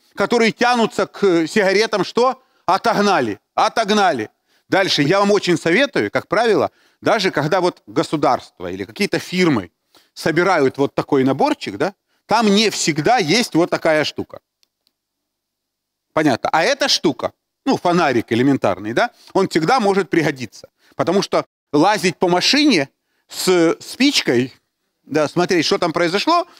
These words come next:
ну, и как бы это значит, вам недолго осталось вместе с пострадавшим. Поэтому используем фонарики.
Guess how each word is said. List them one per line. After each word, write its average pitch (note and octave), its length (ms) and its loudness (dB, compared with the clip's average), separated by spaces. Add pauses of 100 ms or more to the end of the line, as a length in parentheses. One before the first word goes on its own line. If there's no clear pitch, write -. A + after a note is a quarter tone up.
ну, C#4+ 120 2
и C4 60 2
как F#3+ 160 -2
бы D3 100 0
это G3 200 0
значит, A3 260 -4
вам G#3 160 2
недолго E3+ 420 2
осталось F#2 400 -4
вместе C#3+ 240 0
с - 60 -4
пострадавшим. B2+ 580 -4 (180)
Поэтому C4 400 0
используем G#3 460 0
фонарики. C#3 540 -4